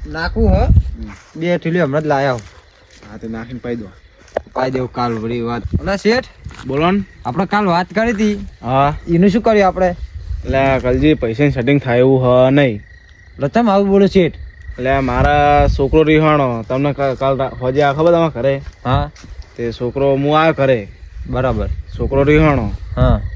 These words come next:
Speaker 2: કે મારા ગાડી જુઓ.
Speaker 1: હમ.
Speaker 2: એટલે બે દા છે, મારા ગાડી લેવા જવાનું.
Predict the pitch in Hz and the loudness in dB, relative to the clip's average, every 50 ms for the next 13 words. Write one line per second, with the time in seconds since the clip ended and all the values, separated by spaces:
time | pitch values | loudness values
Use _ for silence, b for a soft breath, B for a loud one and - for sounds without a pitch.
0 | - - - 123 123 123 127 127 127 123 120 113 110 117 131 139 135 131 123 139 | -8 -4 0 2 4 6 6 6 6 4 2 2 2 2 2 2 4 2 2 2
1 | 139 135 156 156 143 123 104 95 - - - - - - - - - - 120 113 | 2 4 4 4 4 4 0 -2 -6 -8 -10 -16 -20 -20 -18 -14 -10 -8 -4 -4
2 | 110 107 95 - - - - - - 113 110 117 120 120 123 135 139 131 131 127 | -2 -2 -2 -4 -6 -6 -8 -8 -6 -6 -4 -2 0 0 2 2 2 2 2 0
3 | 127 120 - 127 120 120 117 120 120 120 120 117 135 139 139 139 139 131 127 120 | 0 -2 -2 -2 -2 0 0 2 2 2 2 2 2 4 4 4 4 2 2 2
4 | 110 104 - | 2 2 0